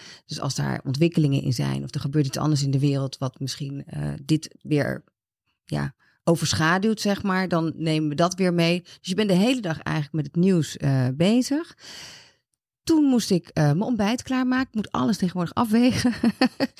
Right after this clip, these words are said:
En ook al mijn lunch klaarmaken om mee te nemen. En, eh, mijn avondeten mee te nemen voor in de studio.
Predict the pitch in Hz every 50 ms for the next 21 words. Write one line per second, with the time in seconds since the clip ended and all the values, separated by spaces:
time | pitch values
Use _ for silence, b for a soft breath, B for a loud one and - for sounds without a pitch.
0 | B B 339 320 240 B - 240 277 262 - 240 262 - 214 180 170 170 180 208
1 | 214 196 - - 190 151 156 160 156 143 139 135 - - - 151 160 156 151 143
2 | - - 139 131 123 123 123 117 117 139 - - _ _ _ _ - 285 302 262
3 | 196 143 - - - - 147 143 143 135 135 135 139 - - - 151 - - 170
4 | 160 156 160 - - 143 139 139 - 147 139 131 131 135 - - 139 135 135 135
5 | 127 - _ - 170 156 151 135 135 139 - 226 233 226 240 233 226 233